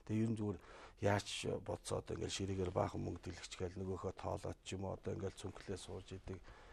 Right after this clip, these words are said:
тийм одоо толгойн эрх займтан ч гэж ер нь хаана байх вэ, тэ? Тэг их зовлонтой л юм болсон юм байлээ. Тэрийг бол би одоо хуулийн нэлтийн байгууллага нь үнэн зөвийг тогтоогоод, за, манай шил дамбыг одоо тийм асуудалд орооцолтоогүй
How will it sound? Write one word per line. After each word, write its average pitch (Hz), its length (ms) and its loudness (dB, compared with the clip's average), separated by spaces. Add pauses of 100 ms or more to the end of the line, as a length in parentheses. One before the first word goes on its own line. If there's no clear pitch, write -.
(260)
тийм 107 240 -2
одоо - 240 0 (400)
толгойн 92 320 -4
эрх - 160 -8
займтан - 400 -10
ч 92 160 -10
гэж 95 160 -8
ер - 40 -6
нь 85 120 -6
хаана 95 240 -4
байх - 160 -6
вэ, 87 160 -6
тэ? 120 140 -2 (420)
Тэг 98 80 -10
их - 160 -14
зовлонтой 98 480 -2
л 95 80 -8
юм 92 80 -8
болсон 85 320 -8
юм - 80 -
байлээ. 90 160 -12
Тэрийг 85 240 -10
бол 85 160 -10
би 87 80 -8
одоо 85 280 -10 (640)
хуулийн 90 340 -4
нэлтийн 90 240 -8
байгууллага 90 360 -4
нь 90 120 -4
үнэн 90 180 -4 (240)
зөвийг 90 340 -2
тогтоогоод, 87 640 -4 (440)
за, 92 120 -8
манай 92 260 -8
шил 92 200 -8 (100)
дамбыг 95 320 -6
одоо 95 240 -8
тийм 98 220 -12
асуудалд - 420 -14
орооцолтоогүй 92 560 -8